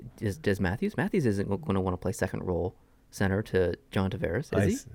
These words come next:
Speaker 2: I think they want Silver, and I don't give a, I don't think they give a darn whether they're on the first or second
Speaker 1: Oh, th-,
Speaker 2: line.
Speaker 1: there's no
Speaker 2: I
Speaker 1: way they can afford him anyway, so.
Speaker 2: No, they can't afford him. So I,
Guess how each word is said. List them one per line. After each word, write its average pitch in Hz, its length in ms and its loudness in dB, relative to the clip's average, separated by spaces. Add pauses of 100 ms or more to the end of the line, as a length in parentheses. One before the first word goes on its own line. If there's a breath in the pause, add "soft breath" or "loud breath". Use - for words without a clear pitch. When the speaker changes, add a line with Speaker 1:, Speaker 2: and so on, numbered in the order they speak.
Speaker 2:
I 101 140 0
think 110 180 6
they 117 140 6
want 110 200 4
Silver, 127 420 0
and 101 180 2
I 90 60 6
don't 87 180 0
give 90 240 0
a, 92 80 0 (240)
I 98 100 2
don't 107 160 4
think 120 140 4
they 117 120 2
give 107 200 6
a 104 40 8
darn 92 300 6
whether 87 180 4
they're 87 120 2
on 85 80 0
the 82 80 -2
first 87 260 0
or 87 60 -4
second 87 240 -2
Speaker 1:
Oh, - 20 2
th-, 85 80 0
Speaker 2:
line. - 80 0
Speaker 1:
there's 101 160 0
no 113 80 4
Speaker 2:
I 113 60 8
Speaker 1:
way 110 140 8
they 104 80 0
can 107 100 2
afford 110 240 4
him 104 80 4
anyway, 95 340 0
so. - 180 2
Speaker 2:
No, 113 60 8
they 107 80 8
can't 123 160 6
afford 87 260 2
him. 64 140 -6
So 87 80 -4
I, 80 140 -2